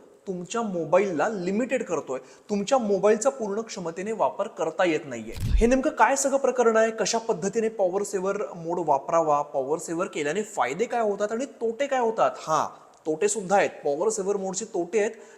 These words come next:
ते काय आहेत हे आपण सविस्तर या व्हिडिओमध्ये बघणार आहोत. नमस्कार, मी अमित गद्रे, न्यूज एटीन लोकमतच्या या टेकचेक व्हिडिओमध्ये सगळ्यांचं स्वागत आहे. मंडळी, खरं तर आपल्या प्रत्येकाच्या मोबाईलमध्ये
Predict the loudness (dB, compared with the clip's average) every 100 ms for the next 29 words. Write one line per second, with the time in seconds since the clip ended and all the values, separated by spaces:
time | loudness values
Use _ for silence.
0 | -8 -8 0 4 6 6 2 0 0 -2
1 | -2 -2 0 0 0 -12 -4 0 2 4
2 | 4 4 4 2 2 0 0 -10 -20 -4
3 | 2 4 6 6 6 2 2 4 4 4
4 | 2 0 0 -2 -4 -4 -6 -4 2 2
5 | 6 6 6 4 -10 -6 -4 -2 -2 -4
6 | -2 0 0 2 2 0 0 -2 -2 -2
7 | -2 -2 0 4 6 8 8 6 4 4
8 | 6 4 2 -6 0 2 4 4 4 2
9 | -2 -2 0 0 2 0 0 4 4 4
10 | -2 -2